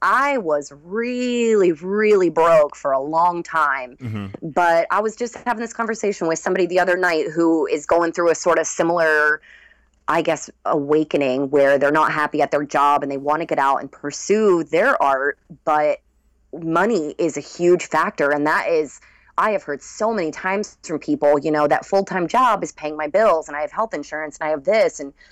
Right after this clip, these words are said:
Speaker 1: I am happy to say I have health insurance for the first time in five years, which is
Speaker 2: Mm-hmm.
Speaker 1: really exciting.
Speaker 2: Yeah, totally. I know, I
Speaker 1: But
Speaker 2: know that feeling. <laughs>
Speaker 1: for me, quality of life, that internal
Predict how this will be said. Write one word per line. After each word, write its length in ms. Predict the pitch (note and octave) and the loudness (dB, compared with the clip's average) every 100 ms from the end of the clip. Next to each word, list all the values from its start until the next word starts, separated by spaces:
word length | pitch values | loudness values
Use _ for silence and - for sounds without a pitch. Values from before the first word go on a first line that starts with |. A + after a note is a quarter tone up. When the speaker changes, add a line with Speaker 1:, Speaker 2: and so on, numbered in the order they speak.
| _ _ - - | _ _ -12 -2
Speaker 1:
I 200 | E3 D4 | 0 2
am 140 | B3+ | 0
happy 300 | F3+ E3+ E3 | 0 -2 -4
to 60 | E3 | -6
say 260 | - E3+ E3 | -2 -2 0
I 140 | F#3+ | -2
have 100 | G#3+ | -2
health 200 | - E3 | -2 -2
insurance 360 | F#3 F3 G3+ G3+ | -4 -4 -6 -4
for 80 | G#3+ | -10
the 80 | |
first 280 | G#3 A3 G3 | -4 -4 -2
time 140 | B3+ B3+ | -4 -4
in 40 | |
five 300 | A#3+ C#4 C#4 | -4 -4 -2
years, 320 | D#4 G4 E3+ | 0 0 0
which 160 | F3 E3+ | -2 -4
is 140 | D#3+ | -6
Speaker 2:
Mm-hmm. 100 | A#2+ | -4
Speaker 1:
really 300 | A3 C4 C#4 | 0 2 2
exciting. 680 | F3 - - F4 F#3 D#3 D3+ - | 0 -2 -2 0 0 -2 -6 -6
Speaker 2:
Yeah, 240 | A#2 G2+ | -6 -6
totally. 360 | - A#2+ F#2 F#2+ | -6 -6 -6 -2
I 20 | |
know, 60 | A2+ | 0
I 160 | G#2 | 2
Speaker 1:
But 100 | G#2 | 0
Speaker 2:
know 100 | A2+ | -2
that 160 | A2 G#2+ | -8 -8
feeling. 320 | A#2 G2+ G2+ - - | -8 -8 -12 -18 -16
<laughs> 260 | - - - | -14 -14 -4
Speaker 1:
for 180 | A#3+ A#3+ | 0 2
me, 640 | A#3+ C#4 F#4+ B3 G#3 G3 - | 2 2 4 2 0 -6 -8
quality 560 | - - A#3 D4 C4+ G#3+ | -6 0 2 2 2 0
of 100 | D#3 | 0
life, 560 | D#3 D3+ E3+ C4 - _ _ - | 0 2 2 -2 -6 _ _ -2
that 260 | F3 D#3 - | 2 2 2
internal 1000 | F#3+ G#3+ G3+ - F3+ F3+ F3+ F3 E3 D3+ | -2 -2 -6 -2 2 4 6 8 6 2